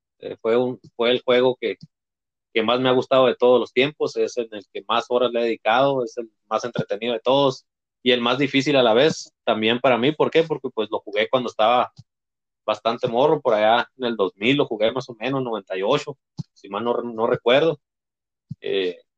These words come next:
una dificultad bastante elevada cuando eres siendo Link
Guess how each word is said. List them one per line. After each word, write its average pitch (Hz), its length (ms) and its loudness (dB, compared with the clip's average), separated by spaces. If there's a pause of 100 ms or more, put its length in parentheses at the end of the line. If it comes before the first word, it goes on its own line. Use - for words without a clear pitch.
(520)
una 127 180 0
dificultad 127 460 0
bastante 135 440 0
elevada 131 480 2
cuando 113 240 -2
eres 123 200 0
siendo 127 320 0
Link 127 260 0